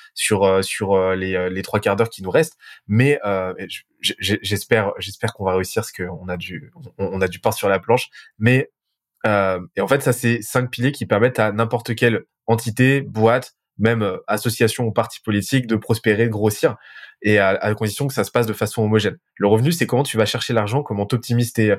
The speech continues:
comment t'optimises tes flux financiers, et tu fais en sorte que économiquement, ce soit viable. Euh, comment tu fais aujourd'hui, euh, chez, chez Favicon pour vendre ? Euh,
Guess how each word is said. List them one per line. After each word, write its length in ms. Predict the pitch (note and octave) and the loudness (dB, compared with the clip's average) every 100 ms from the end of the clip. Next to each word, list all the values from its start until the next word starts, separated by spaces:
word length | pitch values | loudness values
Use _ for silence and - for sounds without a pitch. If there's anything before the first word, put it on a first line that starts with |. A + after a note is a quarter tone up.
| - _ | -2 _
comment 220 | - G#2 A2 | -2 0 2
t'optimises 460 | C3+ - B2+ C3 | 0 0 0 0
tes 80 | A2+ | 0
flux 180 | - G#2+ | -2 -4
financiers, 540 | - G#2 - D3 D3 | -2 -2 2 4 4
et 20 | |
tu 140 | G2 - | 0 -4
fais 100 | G2+ | -4
en 80 | F#2+ | -2
sorte 240 | C3+ B2 | -2 -2
que 240 | - B2 B2 _ - | 0 0 0 _ -4
économiquement, 600 | A#2 C#3 B2 A#2 G#2+ C3+ | 0 2 2 -2 -2 -2
ce 120 | - | -2
soit 180 | G#2 G#2 | 0 2
viable. 240 | A2 F#2+ - - - _ _ F2 | 2 0 -4 -20 -20 _ _ -4
Euh, 80 | - - | -4 -2
comment 220 | - D3 | 0 0
tu 160 | F3+ A#2+ | 0 -2
fais 160 | A2 A#2 | 0 2
aujourd'hui, 480 | G#2+ G2+ G2+ A2 | 2 0 0 0
euh, 160 | F#2 F2+ | 0 -2
chez, 300 | F#2+ G2 F#2+ | -4 -4 -4
chez 160 | F2 - | -4 -2
Favicon 340 | G2+ - C3+ | 0 0 0
pour 320 | A#2 G2 G2 | -2 -10 -6
vendre ? 340 | G2 A#2+ G#2 F2 _ _ - | 2 2 2 -6 _ _ -2
Euh, 140 | G2 | 0